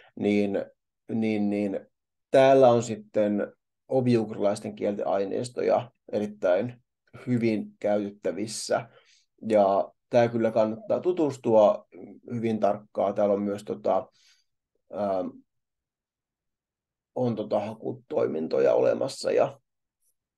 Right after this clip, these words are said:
paljon materiaalia ja kirjallisuutta ja muuta. Ja tässäkin on tosiaan yhdistetty niitä vanhoja aineistoja, niitä uudistettu ja sit, tota, otettu muita,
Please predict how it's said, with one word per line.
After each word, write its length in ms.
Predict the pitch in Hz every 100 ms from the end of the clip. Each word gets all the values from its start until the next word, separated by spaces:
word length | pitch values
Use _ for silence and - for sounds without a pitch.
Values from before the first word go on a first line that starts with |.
| - -
paljon 240 | 104 101
materiaalia 680 | 87 - - 78 - - -
ja 60 |
kirjallisuutta 680 | 120 - - - - - -
ja 220 | - 123 -
muuta. 460 | - - - 139 - _ - - -
Ja 60 | 107
tässäkin 360 | 131 135 156
on 60 | 139
tosiaan 240 | 131 131
yhdistetty 480 | 131 120 107 - 104
niitä 200 | 101 123
vanhoja 420 | 151 143 131 117
aineistoja, 720 | 107 110 107 - 107 104 95
niitä 340 | 107 107 101 95
uudistettu 760 | 98 101 101 101 - - 104 - - -
ja 80 | 92
sit, 220 | 95 -
tota, 520 | 92 - 87 85 - _ _ _ _ _ _ _ _ -
otettu 340 | 101 85 -
muita, 520 | 95 92 104 104 123